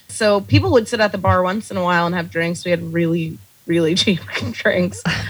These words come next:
And so I had a few, like, people that I've met in the bar world that, 'cause bartenders would come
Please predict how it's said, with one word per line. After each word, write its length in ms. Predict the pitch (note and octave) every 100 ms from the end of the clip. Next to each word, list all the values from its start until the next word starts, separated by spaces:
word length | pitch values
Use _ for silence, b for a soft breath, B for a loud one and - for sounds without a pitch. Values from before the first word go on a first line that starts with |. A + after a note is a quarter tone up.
| B -
And 340 | F3 F3 F3+ F3+
so 280 | F#3+ F3 -
I 60 |
had 160 | A#3+ C4+
a 100 | C4+
few, 260 | A3 A#3 A3
like, 380 | F#3 F3 -
people 280 | - F3+ E3+
that 120 | F3
I've 160 | E3+ E3
met 240 | E3 E3 -
in 80 |
the 80 | E3+
bar 280 | E3 D#3 E3
world 340 | E3+ E3+ F3
that, 240 | E3 G#2 -
'cause 180 | G3+ E3+
bartenders 560 | G#3 A#3 F3 D3 C3+
would 120 | A2
come 380 | G2+ D#3 D#3+ D#3+